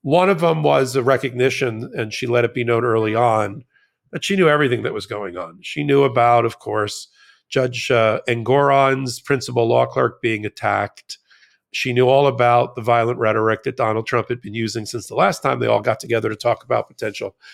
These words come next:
gag orders, and she was none too pleased about it. And she laughed out loud and, and frequently shook her head when John Lauro, who was the lead lawyer for Donald Trump,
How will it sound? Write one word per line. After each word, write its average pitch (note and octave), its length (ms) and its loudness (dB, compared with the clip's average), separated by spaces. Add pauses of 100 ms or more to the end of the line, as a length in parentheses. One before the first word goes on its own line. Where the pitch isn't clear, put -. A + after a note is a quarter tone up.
(280)
gag B2 280 2
orders, A#2 380 4
and B2+ 180 -2
she C3+ 120 0
was C3 180 0
none D3 240 2
too D3 180 0
pleased - 340 -4
about - 340 -6
it. - 100 -8
And A#2+ 160 -2
she C#3+ 140 -4
laughed C#3 400 2
out D#3 240 2
loud A#2 340 0 (680)
and, A#2+ 300 -2
and A#2+ 260 -2
frequently D#3+ 500 -2
shook - 260 -2
her D3+ 120 2
head A#2+ 280 2
when A#2 200 -2
John B2+ 300 2
Lauro, A2+ 420 2
who A#2+ 60 2
was A#2 140 -2
the A#2+ 60 -8
lead A#2+ 220 -2
lawyer A#2 260 2
for - 120 -10
Donald A#2+ 320 -4
Trump, - 280 -10